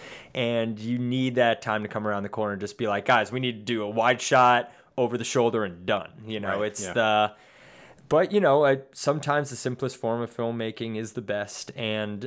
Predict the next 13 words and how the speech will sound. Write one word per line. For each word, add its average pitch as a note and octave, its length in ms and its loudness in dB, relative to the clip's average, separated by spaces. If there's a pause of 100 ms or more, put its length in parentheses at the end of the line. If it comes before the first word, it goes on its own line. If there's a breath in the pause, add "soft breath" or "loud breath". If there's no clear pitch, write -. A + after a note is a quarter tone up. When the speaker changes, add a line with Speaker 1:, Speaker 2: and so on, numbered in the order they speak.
(140)
Speaker 1:
uh, G2 500 0
I'm A#2 180 -2
very B2 280 4
proud F#2 320 -2
of E2+ 280 -12
the, - 280 -10 (240)
what A2+ 280 -2
we G#2 120 -4
were F#2+ 120 -4
able F#2 180 -6
to F#2+ 60 -10
capture F#2 480 -6
in, F2+ 200 -12